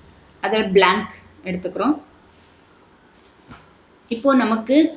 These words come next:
கொஸ்டின் டைப் பண்ற ஏரியா கிடைச்சிருச்சு. இதுல டூல்ஸ்,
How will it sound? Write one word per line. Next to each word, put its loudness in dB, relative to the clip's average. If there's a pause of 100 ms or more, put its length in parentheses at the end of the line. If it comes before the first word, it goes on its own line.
(560)
கொஸ்டின் 6 (120)
டைப் 2
பண்ற 2 (220)
ஏரியா 6 (100)
கிடைச்சிருச்சு. -4 (1300)
இதுல 4 (300)
டூல்ஸ், 6